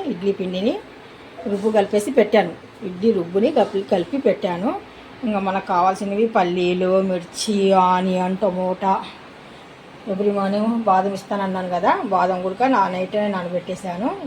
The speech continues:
ఇక్కడ మాత్రం రైస్ కొద్దిగా వేసాను మా అమ్మాయి క్యారెట్స్ కోసము, కొద్దిగా, చాలా కొద్దిగా. చూస్తున్నారు కదా, మేము రైస్ ఇప్పుడైతే తినాం కదా, టిఫిన్ ఒకటే చేస్తారు పిల్లలు మధ్యాహ్నానికి భోజనము. అందుకనేసి పాప క్యారేజ్ మళ్ళీ రాలేదు,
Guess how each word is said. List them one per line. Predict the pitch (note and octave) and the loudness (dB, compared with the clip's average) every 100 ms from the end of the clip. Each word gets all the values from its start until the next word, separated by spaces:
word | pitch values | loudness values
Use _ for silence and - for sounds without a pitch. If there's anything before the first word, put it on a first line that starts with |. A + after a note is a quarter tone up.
| G3+ | -8
ఇక్కడ | G3+ G3 F#3 | -4 -4 -2
మాత్రం | F3+ A3 C4+ A3 | -4 0 0 0
రైస్ | F3+ E3 - | 0 -2 -6
కొద్దిగా | F#3+ F#3+ G#3 G#3+ F3 | -8 -4 -4 -2 -2
వేసాను | F3+ G3 F#3 | -2 -2 -2
మా | E3+ | -6
అమ్మాయి | F3 F#3+ F#3+ G3 | -6 -6 -4 -4
క్యారెట్స్ | E3+ F#3 - | -4 -4 -4
కోసము, | F#3 - F3+ G3+ D#4 - - - - - G#3 | -6 -6 -6 -4 -6 -10 -20 -20 -20 -8 -8
కొద్దిగా, | F#3+ F3+ A3 G#3+ - - | -6 -2 2 2 0 -6
చాలా | G#3 F#3+ G3+ G3+ | -2 0 0 0
కొద్దిగా. | G3 - F#3 F#3+ - - - - - - | -4 -2 -4 -4 -12 -18 -18 -20 -16 -12
చూస్తున్నారు | G3 G#3+ G3 F#3+ F#3+ | -6 -2 0 0 0
కదా, | F#3+ D4 - - - - - G3 | 0 -2 -6 -12 -8 -8 -6 -6
మేము | G3 G#3 A#3 | -2 -2 2
రైస్ | F#3 G#3 G3+ | 2 0 -4
ఇప్పుడైతే | G3 G3 F#3+ G#3+ G#3+ | -2 0 0 -2 -2
తినాం | G3 G3 F3+ | -2 0 0
కదా, | G#3+ A3 | 0 -2
టిఫిన్ | G3 G#3+ | -4 -2
ఒకటే | G3 G#3+ G3+ | 0 0 0
చేస్తారు | F#3 A3 G3+ | 0 -2 -4
పిల్లలు | F#3 F#3 F3+ A#3+ C#4+ | -6 -4 0 2 2
మధ్యాహ్నానికి | G3 G3+ G3 F#3 F#3 C#4 G#3+ | 2 0 0 0 -2 0 2
భోజనము. | E3+ F3 F3 A#3 C4+ | 2 0 -2 0 0
అందుకనేసి | F3+ F#3 F#3+ G#3 B3 F#3 | 0 0 -2 0 -2 0
పాప | F3+ G#3 G3+ | 0 0 0
క్యారేజ్ | F3+ G3+ G#3 | 0 0 0
మళ్ళీ | G3 G3 | -2 0
రాలేదు, | F3 F#3 F#3+ G3+ | 0 2 2 0